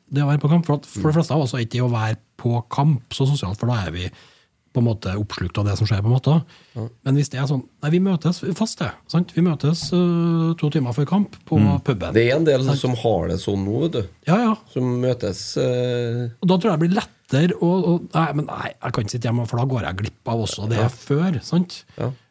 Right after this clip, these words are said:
Speaker 1: Og jeg tenker det er jo viktig,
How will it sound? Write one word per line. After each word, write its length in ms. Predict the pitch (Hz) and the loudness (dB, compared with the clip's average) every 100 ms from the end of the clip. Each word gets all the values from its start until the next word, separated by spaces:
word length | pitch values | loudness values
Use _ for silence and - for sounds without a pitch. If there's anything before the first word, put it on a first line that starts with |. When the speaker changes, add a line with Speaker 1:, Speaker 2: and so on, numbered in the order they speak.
| _ - | _ -2
Speaker 1:
Og 320 | 160 151 156 | 0 0 -2
jeg 120 | 151 | -2
tenker 260 | 175 147 139 | -2 -2 0
det 180 | 170 156 | 0 0
er 20 | |
jo 380 | 120 131 127 127 - - _ _ _ 147 | 0 -2 -4 -10 -16 -20 _ _ _ -2
viktig, 340 | 170 - 180 | -2 0 -2